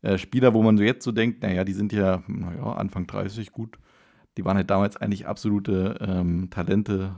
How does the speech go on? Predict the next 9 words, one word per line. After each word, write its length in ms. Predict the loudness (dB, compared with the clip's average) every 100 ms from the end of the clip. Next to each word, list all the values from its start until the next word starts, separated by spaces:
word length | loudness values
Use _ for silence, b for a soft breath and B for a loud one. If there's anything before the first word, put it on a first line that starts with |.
| -10
oder 240 | -10 -8
absolute, 600 | -10 -8 -8 -6 -6 -6 -8 b b b b b
ja, 160 | -8 -6
Superstars 760 | -4 -2 -2 -2 0 0 0 -2
schon 300 | 0 0 0
zum 160 | -6
Teil. 480 | -6 -4 -2 -2 -4
Und, 380 | -2 0 0 -2
ähm, 400 | -2 2 2